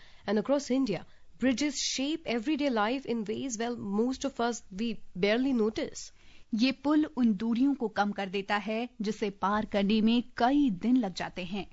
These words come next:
Speaker 2: दूरस्थ समुदायों तक पहुंच आसान बनाता है और प्रकृति के सबसे भयंकर प्रकोप का सामना भी करता है।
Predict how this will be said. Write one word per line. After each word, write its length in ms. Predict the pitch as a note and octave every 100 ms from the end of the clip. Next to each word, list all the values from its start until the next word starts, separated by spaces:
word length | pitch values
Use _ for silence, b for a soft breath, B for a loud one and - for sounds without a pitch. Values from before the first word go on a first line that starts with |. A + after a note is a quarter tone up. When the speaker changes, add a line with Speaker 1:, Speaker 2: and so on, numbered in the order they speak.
| - B B -
Speaker 2:
दूरस्थ 520 | G3 A#3 A#3+ A#3+ A#3+
समुदायों 580 | - G#3 G3+ G#3 A3 B3
तक 180 | A#3+ - -
पहुंच 280 | F3 G#3
आसान 420 | F#3+ F#3+ G3+ G#3+ A3
बनाता 340 | G#3 G#3 G#3
है 340 | G3+ G3+ A3+ B3+ B B
और 120 | D#4
प्रकृति 480 | D#4 A3 G3 C4 D4+
के 180 | D4 D#4+
सबसे 520 | - D4+ E4 - D4
भयंकर 560 | F#3+ - G#3+ C4+ C#4+ F#3
प्रकोप 400 | F3+ - G#3 G3+
का 160 | E3+
सामना 420 | F3+ - A#3+ A#3+
भी 120 | F#3 -
करता 240 | F3+ F3
है। 280 | F3+ G3 F3+